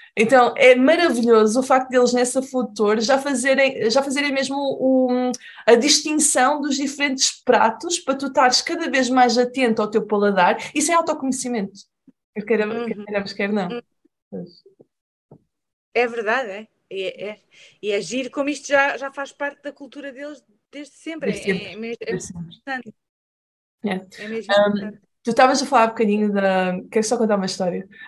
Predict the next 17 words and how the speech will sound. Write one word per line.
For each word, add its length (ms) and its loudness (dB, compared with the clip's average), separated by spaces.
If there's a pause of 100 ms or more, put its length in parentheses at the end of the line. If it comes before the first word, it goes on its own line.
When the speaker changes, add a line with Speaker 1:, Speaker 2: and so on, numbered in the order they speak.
(140)
Speaker 1:
de, 380 4
dessa 280 2
história 360 4
de 180 -2 (140)
comer 240 0
na 100 2
rua, 440 -4
enfim, 400 -4
que 140 -8
em 160 -4
Portugal 340 -4
não 120 -2
é 40 -2
habitual. 400 -6 (600)
Eu 140 4
neste 300 2
verão 460 0